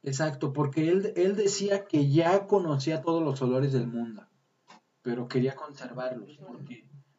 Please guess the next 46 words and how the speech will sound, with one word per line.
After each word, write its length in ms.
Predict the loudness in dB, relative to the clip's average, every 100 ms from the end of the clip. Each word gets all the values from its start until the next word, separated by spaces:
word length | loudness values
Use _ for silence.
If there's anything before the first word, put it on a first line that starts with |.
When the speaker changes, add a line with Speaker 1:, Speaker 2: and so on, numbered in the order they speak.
| _ _
Speaker 1:
le 180 | 0 0
presume 520 | 2 0 -2 -4 -4 -4
Speaker 2:
el 0 |
Speaker 1:
al 200 | -4 -6
Speaker 2:
perfumista 540 | -10 -18 -20 -20 -16
le 140 | -12 -12
dice, 280 | -12 -16
"Tengo 100 | -16
Speaker 1:
Exacto. 440 | -12 -10 -10 -10 -16
Speaker 2:
perfume 20 |
nariz 180 | -16 -20
de 80 | -20
París". 300 | -20 -20 -20 -20 _ -20 -20 _ _
Speaker 1:
Ajá. 460 | -14 -8 -8 -8 -12
Speaker 2:
Y 720 | -16 -16 -16 -20 _ _ _ -20 _ _ _ _
una 300 | -20 -20 -18 -20
cosa 260 | -20 -20 -20 -20
que 80 | -20
a 80 | -16
mí 120 | -16
me 120 | -14
pareció 380 | -14 -16 -18 -20
muy 220 | -20 -16
graciosa 640 | -14 -14 -16 -20 -20 -18 -16
es 160 | -18
que 140 | -18 -20
cuando 260 | -20 -12 -12 -12 -20 -20 _
empieza 400 | -20 -20 -20 -12
a 60 | -12
juntar 420 | -12 -20 -20 -20
las, 260 | -20 -16 -14 -14 -16 _ _ _ _ _
las 140 | -20 _
cadenas, 560 | -20 -20 -20 -20 _
el 80 | _
cobre 220 | -20 -20
y 40 | -20
todo, 180 | -20 -20
hasta 260 | -16 -16
el 100 | -16
gato 240 | -18 -20 -20
lo 100 | -18
mete 280 | -18 -20
a 60 | -20
la 160 | -20 -20
olla. 200 | -20 _
<laughs> 800 | -16 -12 -12 -14 _ _ _